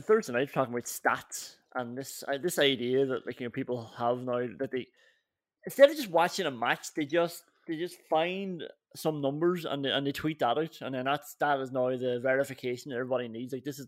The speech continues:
this is now the argument that we're gonna be using to put forward. Take Bertrand Traore's performance tonight, right? Now, like, again, I must, I am not against stats. I'm against stats solely judging somebody's performance,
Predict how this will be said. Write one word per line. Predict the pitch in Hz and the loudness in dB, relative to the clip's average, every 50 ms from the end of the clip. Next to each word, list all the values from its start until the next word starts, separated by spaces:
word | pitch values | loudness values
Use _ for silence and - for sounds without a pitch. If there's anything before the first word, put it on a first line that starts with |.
| - | -14
this | - 135 127 | -14 -14 -14
is | 127 113 | -10 -6
now | 123 120 120 | -4 -4 -4
the | 117 113 - | -4 -4 -4
argument | 120 120 123 135 131 135 139 143 139 | -2 -2 -2 -4 -4 -6 -6 -6 -6
that | - - | -6 -6
we're | - 143 | -6 -6
gonna | 131 135 135 135 | -6 -6 -6 -6
be | 135 135 | -6 -6
using | 135 139 143 143 147 151 147 143 | -4 -4 -6 -6 -8 -10 -10 -12
to | 143 | -10
put | - 139 120 | -8 -8 -8
forward. | - - 107 117 131 139 131 _ _ _ _ _ _ _ _ _ _ _ _ _ _ _ _ _ _ | -4 -4 -2 -2 -2 -4 -6 _ _ _ _ _ _ _ _ _ _ _ _ _ _ _ _ _ _
Take | - - 269 359 - - - | -4 -2 -2 -2 -2 2 4
Bertrand | 175 175 170 175 175 165 | 4 4 4 2 -2 -6
Traore's | 143 - 147 135 123 123 127 135 147 147 | -6 -4 -2 0 2 2 2 2 0 -2
performance | - - 147 - 147 143 139 147 151 143 | -4 -8 -4 0 2 2 2 0 -4 -8
tonight, | - 110 107 110 127 - - | -8 -8 -6 -6 -6 -4 -4
right? | 117 135 143 - - _ _ _ _ _ _ - | -4 -4 -6 -8 -14 _ _ _ _ _ _ 2
Now, | 175 185 | 2 2
like, | 185 180 147 - - | 4 2 -2 -2 -4
again, | - 156 131 185 196 170 135 113 - - | -4 0 2 4 4 4 2 -2 -6 -6
I | 143 | -2
must, | 160 202 214 - - - 135 135 - - _ _ - | 0 0 0 0 -2 -4 -4 -4 -6 -10 _ _ -14
I | 156 | -10
am | 156 143 135 | -10 -8 -6
not | 131 139 143 160 - - | -4 -4 -4 -6 -6 -10
against | - 127 - 120 120 131 131 - - - - - | -14 -12 -8 -8 -8 -8 -8 -10 -10 -12 -10 -8
stats. | - 110 123 - - - | -8 -8 -8 -8 -10 -10
I'm | - 147 | -6 -4
against | 151 151 180 202 196 - - - - - - | -2 -2 -2 -2 -2 -6 -10 -10 -10 -4 -2
stats | 143 135 147 - - | 0 0 0 0 -4
solely | - - - - - 151 147 151 151 160 165 175 165 151 | -8 -10 -6 -2 0 0 2 2 0 2 2 2 0 0
judging | 131 117 - 135 143 147 135 185 190 180 | -2 -2 0 0 0 0 -2 -4 -6 -6
somebody's | 156 - 151 139 131 131 127 131 127 | -4 -4 -2 0 0 0 0 -2 -4
performance, | - 120 - - 120 131 156 185 180 | -8 -10 -6 -6 -4 -4 -4 -6 -6